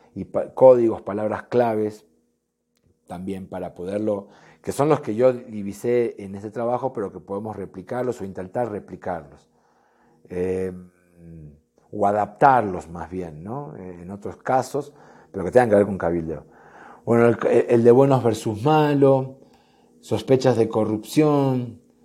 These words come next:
como decíamos, ¿no? Estos encuadres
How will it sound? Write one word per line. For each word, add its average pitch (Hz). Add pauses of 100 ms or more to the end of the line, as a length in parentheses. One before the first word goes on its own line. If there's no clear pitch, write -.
(220)
como 110
decíamos, 110
¿no? 120
Estos 123
encuadres 139